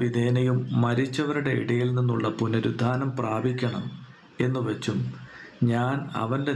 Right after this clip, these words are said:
നിമിത്തം എല്ലാം ഉപേക്ഷിച്ച് ചവറ് എന്ന് എണ്ണുന്നു." ഇനി ഞാൻ മൂന്നിൻ്റെ പത്താം വാക്യം ഞാൻ ഇംഗ്ലീഷിൽ വായിക്കാം.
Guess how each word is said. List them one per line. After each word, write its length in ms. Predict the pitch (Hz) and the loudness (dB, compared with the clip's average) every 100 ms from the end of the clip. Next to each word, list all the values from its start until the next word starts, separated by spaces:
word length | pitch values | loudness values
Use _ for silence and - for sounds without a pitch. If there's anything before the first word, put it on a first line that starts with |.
| 120 | 0
നിമിത്തം 360 | 110 107 107 101 113 | -2 -2 -4 -2 0
എല്ലാം 300 | 110 117 117 120 127 | 0 0 -2 -2 0
ഉപേക്ഷിച്ച് 600 | 123 135 131 135 - 101 - - - | 0 0 -2 -4 -2 -2 -4 -8 -4
ചവറ് 440 | 120 110 120 131 127 123 | -2 -2 -2 -2 -2 -2
എന്ന് 200 | 110 107 - - | -2 -2 -2 -2
എണ്ണുന്നു." 340 | 107 101 92 123 - - - - - - - - - - - 147 | -2 -2 -2 -6 -8 -12 -14 -12 -12 -12 -14 -16 -18 -20 -4 0
ഇനി 160 | 139 117 110 - 120 | 2 0 -2 -2 0
ഞാൻ 220 | 113 110 107 101 - - - - - | 0 0 -2 -4 -6 -12 -18 -2 2
മൂന്നിൻ്റെ 440 | 120 120 117 110 107 - | 4 4 2 0 0 -2
പത്താം 380 | 104 - 123 107 | -4 -2 -4 -2
വാക്യം 380 | 95 98 - - - - - - - | -4 -4 -2 -2 -2 -8 -14 -6 2
ഞാൻ 200 | 101 98 95 95 - 120 | 4 4 2 0 -2 0
ഇംഗ്ലീഷിൽ 440 | 120 120 117 - 123 | 2 2 0 -2 -2
വായിക്കാം. 420 | 123 95 - 117 | 0 0 0 0